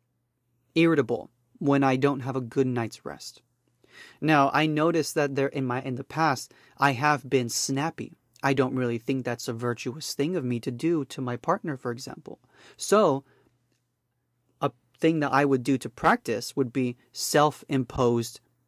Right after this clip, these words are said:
sleep, um, deprivation, so to speak. Mild, obviously. So, for one or two nights, choose yourself, um, I, I would choose instead maybe sleep on the floor to make the sleep a little difficult.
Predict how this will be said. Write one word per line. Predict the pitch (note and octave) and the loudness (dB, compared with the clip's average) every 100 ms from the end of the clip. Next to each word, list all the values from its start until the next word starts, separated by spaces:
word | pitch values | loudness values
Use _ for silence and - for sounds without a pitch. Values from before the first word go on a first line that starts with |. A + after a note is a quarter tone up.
| _ - | _ -12
sleep, | - C3+ B2 - _ _ _ _ | -4 0 0 -4 _ _ _ _
um, | C3+ A#2 A2+ A2 C3 C#3 | -4 -2 -2 -4 -8 -10
deprivation, | G#3 - B2 A#2+ A2 - A2+ | -10 -8 -4 -4 -4 -8 -8
so | - | -6
to | A2+ | -6
speak. | - G#2+ G2 _ _ _ _ | -8 -10 -12 _ _ _ _
Mild, | A#2 A#2+ C3+ D3 G#2 E2+ - _ | -4 -2 -2 -2 -4 -8 -14 _
obviously. | A#2 G#2+ C#2 - - - _ _ _ | -10 -10 -10 -14 -16 -18 _ _ _
So, | - - C3 A#2 - _ _ _ _ _ _ _ _ _ _ | -6 0 0 0 -6 _ _ _ _ _ _ _ _ _ _
for | - D#3+ | 2 4
one | C3+ D3+ D#3 | 6 4 4
or | C3 | 0
two | - D3 | 0 0
nights, | C3 C#3 A#2+ - - - _ _ _ _ _ _ _ | 2 0 -2 -6 -14 -16 _ _ _ _ _ _ _
choose | - - A#3 F3+ B2 A#2 - _ _ - | -4 0 2 2 0 -4 -14 _ _ 0
yourself, | C#3+ C3+ - C#3 B2+ A#2+ _ _ _ _ _ - | 2 2 2 2 2 -2 _ _ _ _ _ -10
um, | G#3 C3+ A#2+ A#2 A2 - _ - | -6 -4 -4 -4 -8 -14 _ 0
I, | D3 C#3+ | 2 4
I | |
would | C#3+ C3 | 4 2
choose | - F#3+ F3 | 0 0 0
instead | D3 - D3 C#3 | -2 2 4 4
maybe | D3 E3 | 2 0
sleep | D#3+ - D#3+ | 0 0 2
on | D3 | 2
the | C#3 | 2
floor | - D#3 | 4 2
to | C#3+ C#3+ | 4 0
make | C3+ B2+ | 0 -2
the | C3+ | -6
sleep | - C3+ A#2+ | -4 -4 -2
a | B2 | 0
little | A#2+ A#2 | 0 0
difficult. | A2+ C3+ C3+ B2 G#2 | 0 -2 -2 -4 -4